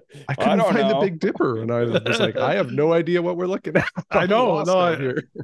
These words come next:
Speaker 3: but you, uh, you know, we, <laughs> well, uh, we've da-, been down on the beach, and, and, and I've, you know, gone down,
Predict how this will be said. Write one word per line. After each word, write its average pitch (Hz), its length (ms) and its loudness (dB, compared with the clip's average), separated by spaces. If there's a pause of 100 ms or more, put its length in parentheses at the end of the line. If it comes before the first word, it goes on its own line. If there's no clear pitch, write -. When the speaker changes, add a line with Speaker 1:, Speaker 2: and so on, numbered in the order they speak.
(280)
Speaker 3:
but 175 180 8
you, 190 200 6
uh, 151 120 -2 (100)
you 175 140 -2
know, 160 80 8
we, 156 180 6 (340)
<laughs> - 320 -20
well, 175 380 0
uh, 175 160 -2
we've 170 200 2
da-, 185 160 4
been 185 200 2
down 170 240 2
on 151 140 -2
the 139 60 -2
beach, 175 340 -4
and, 139 240 -2
and, 135 280 0
and 135 200 0
I've, 131 380 2
you 151 100 0
know, 127 160 0
gone 139 280 2
down, 135 280 4